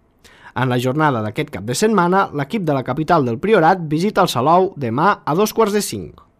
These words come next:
El Porrera també va arrencar aquest dos mil dinou de la millor manera. L'equip prioratí va golejar el Pare Manyanet per dos a sis. Pels porrerans van marcar José Antonio Asensio, que va fer dos gols, Adrià Figueredo, que també en va fer dos,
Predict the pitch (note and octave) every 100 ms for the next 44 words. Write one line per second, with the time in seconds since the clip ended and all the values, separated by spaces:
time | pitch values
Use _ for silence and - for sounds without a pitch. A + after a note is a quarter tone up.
0 | _ - C#3+ C3 B2 B2 E3+ G3+ G3+ C3
1 | E3 C3 D#3 A3+ E3+ F#2+ G#2+ F#3 E3 B2
2 | D3 A3 A#3+ G3 F#3 F#3+ C#3 A#2+ A#2+ B2+
3 | F#3 G#3 A#2+ F2 - _ _ - - B2
4 | A#2 D#3 - A2+ B2+ G3 G3 G3+ F3+ E3
5 | F#3+ A#3 G3 B2+ G2 - B2+ A2+ E3+ C3
6 | C#3 F3 B2 D3+ F#3+ - E3 E3+ A#3 A3+
7 | G#3+ - - - _ _ - - F3+ F#3+
8 | - A#3+ C#3+ C3 F#3+ F#3+ D#3+ D#3 B2+ -
9 | D3 G3 B2+ A#2+ A#2 B2 F#3+ C3+ A2 C3
10 | D3+ G#3+ A3 C3+ G#2 C#3 G#2 C3 E3 E3
11 | E3 F3 - - B2+ C#3 F#3+ G3 D3+ A#2
12 | C3 F#3+ A3 C3+ A2+ C#3 C3+ G2+ G#2 A2+
13 | A3 A#3+